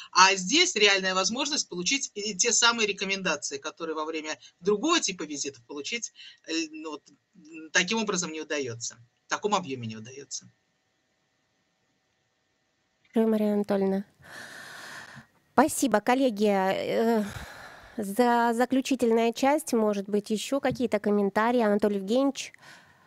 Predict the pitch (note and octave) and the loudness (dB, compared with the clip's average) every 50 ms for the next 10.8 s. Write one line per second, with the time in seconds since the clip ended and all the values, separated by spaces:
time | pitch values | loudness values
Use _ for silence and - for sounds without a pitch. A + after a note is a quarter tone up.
0 | _ _ _ _ _ _ _ _ _ _ - - G#3+ G#3 F#3 F3+ F3+ - F#3+ G3+ | _ _ _ _ _ _ _ _ _ _ -14 -10 -8 -8 -8 -8 -6 -4 -2 -2
1 | G3 F#3+ - - - - G3+ - - G#3 F#3+ G3 G3+ F#3+ G3+ G3+ - G#3 G#3+ - | -2 -2 -4 -8 -6 -6 -6 -4 -4 -4 -2 -2 -2 -2 -2 -4 -2 -2 -4 -2
2 | - C#4 D4 D4+ C#4+ C4+ A#3 - - A3+ A#3 A3+ A3+ A#3 A3 A#3 B3 - - C4+ | 0 2 2 4 2 2 0 0 -2 0 0 2 2 2 2 0 -2 -2 -2 -2
3 | A#3+ - G3+ F#3+ F3+ F3+ F3+ F3 E3+ E3 E3+ E3+ E3+ F3 F#3 F#3 F3+ F#3 F#3 F3+ | 0 0 0 0 2 2 0 0 0 0 0 -2 -4 -6 -6 -8 -6 -6 -6 -6
4 | F3+ D#3+ D#3 D3+ D3+ - - - - - B3+ - - - - - - - G#3+ G#3+ | -8 -8 -8 -10 -12 -14 -14 -14 -10 -8 -8 -8 -8 -10 -12 -14 -10 -8 -8 -8
5 | A3 - - G#3 G3+ G3+ G3+ G3 F#3+ F#3 F#3 F3+ - _ _ _ - - F#3+ F#3+ | -8 -6 -6 -4 -2 -2 -2 0 0 0 0 -2 -4 _ _ _ -20 -18 -18 -18
6 | - - _ _ - C#4 C#4+ - _ - _ _ _ - G#3+ B3+ - - - - | -18 -20 _ _ -8 -8 -8 -8 _ -20 _ _ _ -20 -20 -18 -14 -8 -2 0
7 | A#3 A3 G#3 A3 A3 A3+ A3 A3+ G#3+ G3+ G#3 G3+ - - G#3+ A3 G#3+ G#3+ G#3+ G3+ | 2 2 2 2 2 2 2 2 2 2 2 0 -2 -2 0 0 2 2 2 2
8 | G#3 G#3+ A3 B3 D4 E4 - E4 D#4+ - - - B3+ B3 A#3 A3 G3+ G3+ - - | 2 2 4 4 2 2 2 -2 -2 -2 -2 0 2 2 4 4 2 2 2 0
9 | A#3 A3+ G#3+ - - - - G#3+ G#3 G3+ G3 F#3 F3+ F3+ F#3 - - G3+ - - | 0 0 0 -4 -4 0 2 2 4 4 4 4 2 2 0 0 -2 -4 -4 -4
10 | G#3+ - - - A3+ A3 A3+ A3+ A3+ A3+ A3 G#3 F#3+ F3+ F3+ F3+ | -6 -2 0 2 2 4 4 4 4 4 4 4 4 2 0 -2